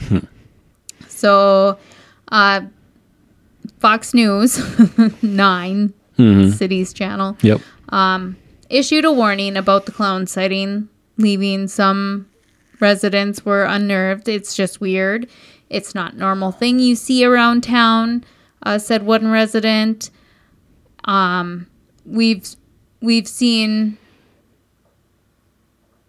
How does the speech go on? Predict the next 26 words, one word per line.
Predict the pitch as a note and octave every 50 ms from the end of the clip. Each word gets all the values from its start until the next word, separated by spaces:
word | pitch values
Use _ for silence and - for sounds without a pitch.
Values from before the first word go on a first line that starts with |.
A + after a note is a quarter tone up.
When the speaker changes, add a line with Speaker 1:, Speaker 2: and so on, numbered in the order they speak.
| _ _ _ _ _ _
Speaker 2:
too, | - - C4 B3+ A#3
where | G#3+ G#3+ G3+ F#3+
a | F#3+
guy | F#3 F#3+ G3+ G3 F#3+ G3 G3 G3+ G3+
is | G3+ G3 F#3+ F#3
standing | - - - A#3 A#3+ B3+ B3+ B3 C#4 C#4 C4
in | C4 B3+ A#3+
front | - A#3 A3 G#3
of | G#3 G3
somebody's | - A3 G#3 G#3 B3 C4+ C4 -
house | B3 G#3+ G3+ G3 G3+ G3+ -
making | G3+ F3+ F3 - F3 D#3+
their | D#3+ D#3+ E3+
dog | - - F3 F#3+ G#3 G#3+ G#3+ G#3+
bark, | - A3 G#3+ G#3+ G#3+ G#3+ G#3+ G#3+ G#3+ G#3+ -
and | G3 F3+ E3+ -
it's | - - -
scaring | - - - G#3+ G#3+ G#3+ A3 A3 A3 A3
the | A3
person. | A3 A3+ A3+ A3 G#3 - - A3+ G#3+ G#3+ G#3 G#3 G#3+ G#3+ -
But | C4+ A#3 G3 F3+ F3 E3 -
as | G#3 -
Speaker 1:
Mm. | -
Speaker 2:
soon | A#3+ A#3 A3+
as | A3+ G#3+ G#3+ -
they | - A3 G#3+ G#3 G3+ G#3 G3+ G3+ G3+ G3 G3 G3+ -